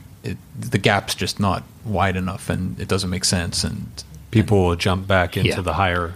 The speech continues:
Speaker 2: higher
Speaker 3: The,
Speaker 2: price
Speaker 3: that's
Speaker 2: points.
Speaker 3: right. So the, so the gap will increase. Now, I don't know whether it's the high end is gonna increase in price or the low end is gonna decline, but it, I mean, based on what you said, it sounds like the higher end is gonna start increasing too.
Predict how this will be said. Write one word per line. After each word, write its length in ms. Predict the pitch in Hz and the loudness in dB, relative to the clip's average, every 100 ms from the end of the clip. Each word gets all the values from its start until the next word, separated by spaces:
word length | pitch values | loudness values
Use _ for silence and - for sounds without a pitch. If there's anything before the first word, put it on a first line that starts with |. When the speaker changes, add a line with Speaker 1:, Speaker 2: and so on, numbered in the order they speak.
| - | -6
Speaker 2:
higher 240 | 107 92 | -2 2
Speaker 3:
The, 160 | 98 95 | 4 4
Speaker 2:
price 180 | 95 117 | 2 2
Speaker 3:
that's 240 | 107 87 | 0 0
Speaker 2:
points. 40 | |
Speaker 3:
right. 180 | 92 - | -2 -4
So 220 | - 110 | 0 2
the, 180 | 104 113 | 4 2
so 160 | 101 104 | 4 2
the 80 | 107 | 4
gap 240 | 117 107 | 2 2
will 120 | 107 101 | 2 2
increase. 420 | 98 - 85 - | 2 0 -2 0
Now, 140 | 101 | 2
I 120 | 98 113 | 4 6
don't 120 | 110 | 6
know 140 | 107 | 6
whether 260 | 101 95 90 | 6 4 2
it's 320 | 90 - - - - - | 0 -4 -16 -18 -20 -8
the 100 | - | -4
high 220 | 92 104 104 | 0 2 4
end 180 | 104 104 | 2 0
is 80 | 92 | 0
gonna 240 | 101 98 98 | 2 2 0
increase 680 | 98 - - 101 98 95 98 | -4 -6 -8 0 2 2 0
in 100 | 95 | 0
price 400 | 113 127 143 92 | 2 2 2 0
or 80 | |
the 120 | 85 87 | -2 0
low 200 | 92 95 | 0 2
end 180 | 98 98 | 0 -2
is 120 | 90 | -4
gonna 240 | 92 90 | -4 -4
decline, 420 | 95 - 101 95 90 | -4 -2 0 0 0
but 280 | 87 - - - - - - - | -4 -6 -14 -20 -20 -20 -16 -6
it, 180 | - - | -6 -2
I 80 | 87 | -4
mean, 180 | 82 87 | -4 -4
based 260 | - 92 - | 0 0 4
on 60 | 92 | 4
what 180 | 87 - | 4 2
you 60 | |
said, 340 | 87 110 92 87 | 2 2 2 -2
it 100 | - | -2
sounds 340 | 95 90 - | 0 0 0
like 160 | 87 85 | -2 -2
the 80 | |
higher 280 | 85 98 92 | -2 2 2
end 140 | 87 82 | 0 -2
is 120 | 87 | -6
gonna 220 | - 85 | -6 -6
start 320 | 80 - 78 80 | -6 -6 -6 -8
increasing 460 | 76 82 76 80 | -6 -8 -8 -10
too. 220 | - 80 | -6 -8